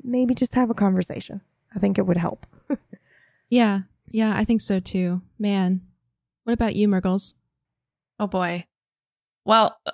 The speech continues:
Speaker 3: <laughs> we mentioned very, like, quickly before recording, and I think just bouncing off of that, that concept of really sort of, I don't know, deep. I can't help but get deep with this question.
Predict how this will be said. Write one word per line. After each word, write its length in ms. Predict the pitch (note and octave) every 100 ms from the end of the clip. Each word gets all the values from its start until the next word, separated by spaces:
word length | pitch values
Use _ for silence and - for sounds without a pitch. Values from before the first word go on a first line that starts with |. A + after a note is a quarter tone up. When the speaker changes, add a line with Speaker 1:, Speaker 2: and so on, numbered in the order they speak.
| -
Speaker 3:
<laughs> 920 | A3 - B3 - A#3 A3+ - - -
we 120 | B3+
mentioned 480 | C4 D4+ F4+ F#4 A#3+
very, 320 | F#3+ F3+ F#3
like, 240 | F#3 F3+ -
quickly 380 | F3+ - F3+ F#3
before 400 | F3+ - F3+ F3
recording, 520 | F3 E3+ E3 F3 F#3
and 80 | F3
I 80 | F3
think 320 | F3+ F3 -
just 340 | - F#3 - -
bouncing 460 | F#3 F#3+ - F3+
off 220 | E3+ F#3+
of 160 | F#3 F3+
that, 400 | F3 E3+ D#3+ - _ _ _ -
that 460 | F3 F3 F3 -
concept 560 | - E3+ E3 F3+ F3 -
of 240 | F3 E3+ -
really 500 | F#3 F3 E3 E3+ F3
sort 240 | F#3 F3 E3+
of, 240 | F3 - _ _ _ _ _ _ F#3
I 40 |
don't 120 | E3+
know, 160 | F3 E3+
deep. 340 | F3+ F3+ - - F#3
I 120 | F#3+
can't 320 | - B3+ B3
help 300 | - A3 G3+
but 160 | F#3+ -
get 220 | E3 -
deep 220 | F3 F3 -
with 180 | D#3+ -
this 320 | D#3+ - -
question. 760 | - F3+ E3 - G#3+ A3+ B3